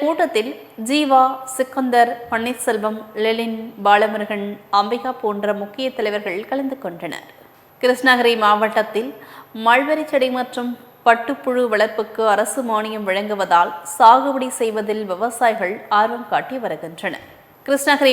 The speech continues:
மாவட்டத்தில் மல்பெரி செடிகள் வளர்ப்பு மற்றும் பட்டுப்புழு வளர்ப்புக்கு தமிழக அரசு அதிக அளவில் மானியம் கொடுத்து வருவதால் தவளம், கும்மனூர், மாதைப்பட்டி மற்றும் அதனை சுற்றியுள்ள பல்வேறு கிராமங்களில் அண்மை காலமாக மல்பெரி செடிகள் சொட்டு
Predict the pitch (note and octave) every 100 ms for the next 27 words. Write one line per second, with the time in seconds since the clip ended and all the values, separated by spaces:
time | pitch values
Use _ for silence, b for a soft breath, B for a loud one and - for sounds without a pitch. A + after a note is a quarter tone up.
0 | A#3+ A3+ A3+ A3+ A#3 A#3 A3+ G#3 G#3 A3
1 | G#3+ A3 G3+ G3+ G#3 G3+ F#3+ G3+ G3+ G#3
2 | G3 - D4 C#4 - A3 C4 A#3+ A#3 A3
3 | G#3 G#3 G#3 G#3 D4 D4 A3 G#3 G#3+ A3
4 | G#3 G#3 - - G#3+ A3 C#4 C4 A3 G#3
5 | A#3 G3+ A3 A#3+ A3+ G3 F3 G#3 F3+ F#3
6 | F3+ D#3 - - B B B - C4+ C#4
7 | C#4 C#4 C4+ - B3 A#3 B3 A#3+ A#3 B3
8 | - A3 A3 A3 A#3 - - - G#3 G3+
9 | - - A3+ A#3+ B3 A#3+ - A3 B3 C4+
10 | - A#3+ - B3 A#3+ A3+ A3+ G#3 A3 C4
11 | C4 A#3 G3 G#3 A3+ G3+ F3 - - B
12 | B B A#3 B3+ E4+ E4 C4+ B3+ B3 A#3
13 | A3+ A3+ A#3+ G#3+ A#3+ C4 C4 B3 G#3+ G#3+
14 | G#3+ G#3+ A3+ A3+